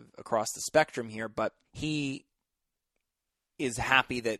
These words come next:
that victims are starting to come forward, and that, that is, is, is a really, really good thing, because it, it, it'll kind of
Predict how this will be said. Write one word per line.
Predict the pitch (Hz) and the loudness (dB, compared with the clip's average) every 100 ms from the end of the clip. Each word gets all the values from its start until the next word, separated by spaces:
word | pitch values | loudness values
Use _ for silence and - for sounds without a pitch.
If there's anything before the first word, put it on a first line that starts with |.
| - | -2
that | 123 107 | -2 -2
victims | 120 120 117 110 | -2 -2 -4 -4
are | 110 | -6
starting | 110 117 113 110 107 | -4 -2 -2 -4 -14
to | |
come | - 101 101 | -12 -10 -12
forward, | 107 - 117 104 73 - | -8 -2 0 -2 -6 -10
and | 107 107 110 | -12 -8 -4
that, | 110 - 123 | -4 -6 -4
that | 120 117 - - - | 2 2 2 -12 -6
is, | 117 107 104 | -4 -4 -6
is, | 110 107 110 - | -8 -6 -8 -8
is | 110 107 - | -8 -8 -10
a | 113 | -8
really, | 117 123 110 101 | -4 -4 -4 -8
really | 110 123 110 | -6 -4 -4
good | 107 151 151 | -4 -2 -2
thing, | - 110 107 | -2 -8 -8
because | 104 107 117 110 107 104 - - _ - | -14 -8 -2 -2 -4 -8 -12 -18 _ -6
it, | 127 123 | -4 0
it, | 127 - | -2 -2
it'll | 127 117 | -2 -2
kind | - 131 | 0 0
of | 113 | 0